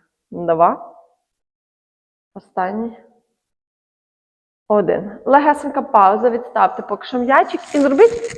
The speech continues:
спокійний коловий оберт вашими плечима назад. Можливо, ви вже відчуваєте, що права рука, права сторона в загальному тіла, вона якась у вас м'якша, легша.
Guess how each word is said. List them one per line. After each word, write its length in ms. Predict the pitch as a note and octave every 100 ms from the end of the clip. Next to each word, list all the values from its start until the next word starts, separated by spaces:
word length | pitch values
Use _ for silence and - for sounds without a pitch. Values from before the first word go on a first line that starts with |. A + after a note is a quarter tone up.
| -
спокійний 440 | - C#4 D#4 F#4 D#4+
коловий 380 | A#3 A3 A#3 A#3+
оберт 500 | A3 G#3+ A#3 A#3+ F#3
вашими 540 | G#3 G#3 A3 A#3 G#3 G#3
плечима 380 | - G#3 G3
назад. 260 | E3+ F3 - _ _ _ - - - - -
Можливо, 440 | A3+ C4+ D4 G4 D#4
ви 120 | D4
вже 320 | A3+ B3+ A#3
відчуваєте, 680 | F#3+ - G#3 A3+ D4+ F4+ A#3
що 140 | -
права 580 | - - B3 C#4 C#4 A3
рука, 600 | G3 F3+ - F3 A3+ - C#4
права 400 | B3 C4 A#3+ A3
сторона 520 | - A3+ A#3 B3+ G3+
в 80 | F3
загальному 540 | G#3 G#3+ G3+ G3+ G3
тіла, 460 | - B3+ F#4+ E4 F#3+
вона 220 | G3 A#3
якась 320 | C4+ D4 -
у 40 |
вас 280 | B3+ B3+ -
м'якша, 580 | G#3+ G3 G3 G3 - A3+
легша. 400 | F3 - -